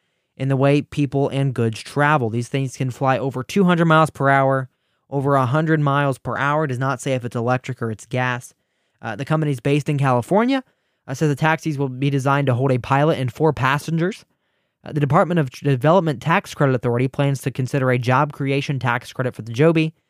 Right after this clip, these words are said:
uh, with an estimated value of ninety-three million dollars.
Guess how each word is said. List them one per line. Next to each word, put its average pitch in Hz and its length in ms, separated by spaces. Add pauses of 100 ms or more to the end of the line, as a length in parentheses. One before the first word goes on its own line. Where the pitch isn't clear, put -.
(420)
uh, 98 60
with 147 180
an 147 80
estimated 139 480
value 123 320
of 117 80
ninety-three 117 540
million 104 360
dollars. 139 520